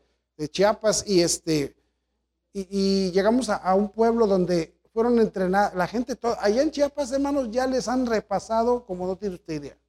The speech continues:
No, hombre, en Chiapas la gente de veras va a tener que dar grandes cuentas a Dios de todo lo que se...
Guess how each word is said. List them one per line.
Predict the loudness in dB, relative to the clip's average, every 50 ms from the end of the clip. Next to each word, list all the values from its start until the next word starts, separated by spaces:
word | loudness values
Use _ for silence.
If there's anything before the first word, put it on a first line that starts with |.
| _ _ _ _ _ _ _ _ _ _ _ _ _ _ -20 -20 _ _ _ _ _ _ _ _ _ _
No, | -4 0 2 4 4
hombre, | 4 4 4 4
en | 2 2
Chiapas | 2 0 0 0 -2 -4 -10 -12 -12 -16 -20 -20 _
la | -4 -4 -4 -2
gente | -2 -4 -4 -4 -4 -6 -4
de | -2 0
veras | 0 0 -2 -4 -6 -2
va | -2 -2
a | -2
tener | -2 -4 -4 -4 -4
que | -2
dar | -2 0 0 0
grandes | 0 -2 -2 0 -2 -4 -6
cuentas | -4 -2 -2 -2 -2 -4 -6 -6
a | -6 -6
Dios | -2 -2 0 0 0 -2 -4
de | -8 -10
todo | _ -4 -4 -2 -2 -2 -2
lo | -4 -6
que | -8
se... | -8 -6 -6 -6 -8